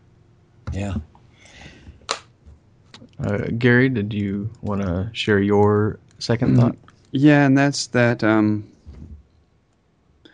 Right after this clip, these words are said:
Speaker 3: was trying to think of something to reply to the T D Lingo story, but I have nothing to do it justice, so I'll just <laughs> continue on with that second thought. And that's that, um, Austin was describing how part of the L R A is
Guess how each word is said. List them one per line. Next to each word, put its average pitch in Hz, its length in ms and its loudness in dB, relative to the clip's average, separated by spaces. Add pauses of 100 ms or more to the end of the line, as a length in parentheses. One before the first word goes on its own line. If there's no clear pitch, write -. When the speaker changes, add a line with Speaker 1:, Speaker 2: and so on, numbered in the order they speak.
(240)
Speaker 3:
was - 80 -20
trying 147 180 2
to 113 60 4
think 104 220 2
of 98 80 -4
something 98 340 0
to 101 480 2 (140)
reply 98 380 -2
to 98 120 -8
the 98 100 -4
T 104 200 0
D 101 140 4
Lingo 104 240 4
story, 107 260 0
but 104 100 2
I 104 40 4
have 101 120 4
nothing 104 340 2
to 98 120 -10
do 104 140 0
it 104 60 0
justice, 101 460 -4
so 98 160 -2
I'll 95 120 0
just 101 460 -4
<laughs> - 0 -
continue 101 400 0
on 98 300 0
with 104 180 -2
that 101 240 -4
second 120 320 2
thought. 104 260 0 (300)
And 143 140 8
that's 196 180 4
that, 175 300 2
um, 135 680 0
Austin 135 600 0
was 127 120 4
describing 120 520 2
how 113 360 2
part 107 320 0
of 107 100 -2
the 104 120 4
L 104 140 0
R 101 120 0
A 101 140 0
is 101 280 -2